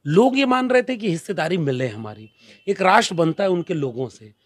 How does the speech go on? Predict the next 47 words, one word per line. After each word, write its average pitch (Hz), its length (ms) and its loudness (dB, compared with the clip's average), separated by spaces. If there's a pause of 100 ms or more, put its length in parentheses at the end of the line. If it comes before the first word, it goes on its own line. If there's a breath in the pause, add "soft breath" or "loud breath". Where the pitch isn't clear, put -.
(280 soft breath)
तो 226 60 0
उनके 226 420 -2
लोगों 190 440 2
को 247 200 -4
जो 247 180 -4
रोजमर्रा 185 600 2
की 233 160 -6
चीजें 180 340 -8
थी 226 180 -10
वो 175 280 -2
देना 165 420 2
सरकार 147 380 -8
की 151 120 -10
जिम्मेदारी 123 440 -10
होती 117 240 -16
है। 120 60 -20 (280 loud breath)
और 180 100 2
आप 196 140 0
अपने 202 180 -4
घोषणा 147 320 -4
पत्र 190 240 -10
में 202 120 -6
कह - 200 -8
के 214 160 -4
आते 185 280 -2
हैं 175 220 -6 (280 soft breath)
कि 151 60 -6
आप 139 100 -8
हमें 151 220 0
चुनिए, 139 320 -8
हम 147 120 -4
आपको 147 220 -8
ये 123 160 -8
देंगे, 107 360 -20 (420 soft breath)
और 147 60 -6
अचानक 151 400 -8
से - 120 -8
आप 160 200 -8 (340)
दो, 127 100 -14
उन्नीस 156 280 -6
सौ 165 60 -10
पच्चीस 151 400 -16
के 147 100 -10
एक - 80 -12
सांस्कृतिक 131 500 -16
संगठन 131 440 -8
का 120 100 -10